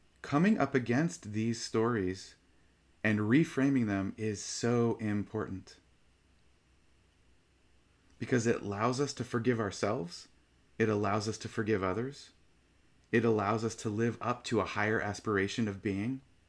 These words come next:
It allows us to be with others and encourage them to aspire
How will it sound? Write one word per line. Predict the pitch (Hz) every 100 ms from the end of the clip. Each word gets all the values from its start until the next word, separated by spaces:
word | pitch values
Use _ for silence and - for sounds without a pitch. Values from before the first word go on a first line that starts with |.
| _ _ _ _ -
It | 117
allows | 110 104 95 117
us | 117 110
to | 117
be | 107 127
with | 131 95
others | 113 120
and | -
encourage | 104 104 127 120 107
them | 104 101 143 180 - _ _
to | - 127
aspire | 110 - 104 98 123 190